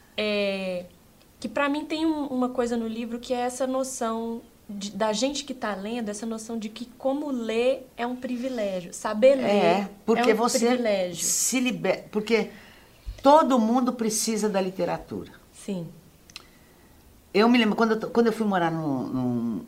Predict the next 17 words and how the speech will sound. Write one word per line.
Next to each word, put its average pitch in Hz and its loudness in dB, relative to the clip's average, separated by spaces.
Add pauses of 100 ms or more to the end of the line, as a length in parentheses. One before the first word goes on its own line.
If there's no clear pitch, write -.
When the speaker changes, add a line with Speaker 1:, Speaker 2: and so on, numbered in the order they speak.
Speaker 2:
num 123 0
lugarejo, 123 0
numa 110 -6
cidadezinha 113 -6
pequenininha, 185 -4 (520)
é, 117 -6
perto 131 -6
de - -10
Guarabira, 131 -2
ali 120 -2
no 123 -2
Brejo 117 -4
da 110 -4
Paraíba, 113 -4 (1000)
o - -8
pessoal, 240 4
é, 214 2